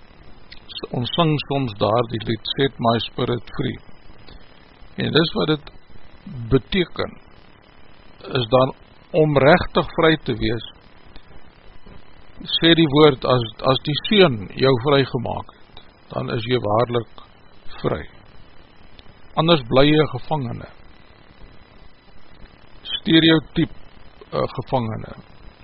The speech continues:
totdat Christus Jesus jou totaal en al vrymaak. Dit is 'n proses, en ons dank die Here dat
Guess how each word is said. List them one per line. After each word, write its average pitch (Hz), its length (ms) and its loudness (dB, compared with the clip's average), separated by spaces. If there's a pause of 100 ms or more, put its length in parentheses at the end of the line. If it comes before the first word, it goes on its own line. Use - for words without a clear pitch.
(140)
totdat 160 360 4 (420)
Christus 147 540 4 (240)
Jesus 120 560 0 (1040)
jou 123 220 4
totaal 156 680 6
en 135 180 0
al 123 240 2 (420)
vrymaak. 123 560 0 (240)
Dit 151 80 0
is 151 120 -2
'n 147 140 -8
proses, 143 560 0 (1500)
en 127 280 0
ons 123 200 -2
dank 127 280 2
die 131 140 0
Here 147 300 6
dat 123 180 4